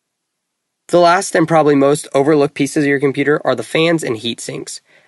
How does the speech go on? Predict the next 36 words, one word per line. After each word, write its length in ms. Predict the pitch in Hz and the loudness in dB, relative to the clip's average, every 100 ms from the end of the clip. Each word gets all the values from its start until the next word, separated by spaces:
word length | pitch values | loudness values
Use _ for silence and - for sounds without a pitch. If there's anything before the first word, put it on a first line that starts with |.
| - | -6
A 60 | 143 | -4
heat 160 | 190 | -2
sink 200 | - 214 | 2 2
is 120 | 185 | 2
generally 380 | 127 151 147 139 | 0 2 2 2
an 60 | 135 | 0
oddly 300 | 127 135 156 | 0 0 2
shaped 320 | 156 135 135 - | 0 0 -2 -4
piece 180 | 135 | -4
of 80 | 139 | 0
metal 240 | 120 123 127 | 0 0 -2
with 100 | 117 | -2
a 60 | |
lot 240 | 113 117 113 | 0 0 0
of 80 | |
fins. 480 | - 135 151 - - _ _ _ _ | -4 -10 -10 -12 -16 _ _ _ _
These 220 | 147 - - | -2 -2 0
fins, 300 | 147 143 139 | 2 2 2
along 240 | 135 143 | 2 4
with 180 | 127 120 | 0 0
built-in 320 | 147 151 123 | 0 2 -2
fans, 400 | - 120 117 - | -2 -2 -4 -4
help 220 | 156 151 | -4 -2
to 100 | 143 | -4
draw 220 | 117 135 | -2 -2
heat 280 | 135 - 175 | -2 -2 2
away 280 | 185 139 127 | 4 4 0
from 140 | 143 | -2
the 60 | 127 | -4
processor 540 | - 139 127 123 - | 2 0 0 -6 -2
and 100 | 120 - | -4 -2
other 180 | 135 127 | -2 0
parts 240 | 120 113 | -4 -6
of 60 | 147 | -10
your 80 | |
computer. 500 | - 120 120 147 - | -10 -8 -6 -6 -10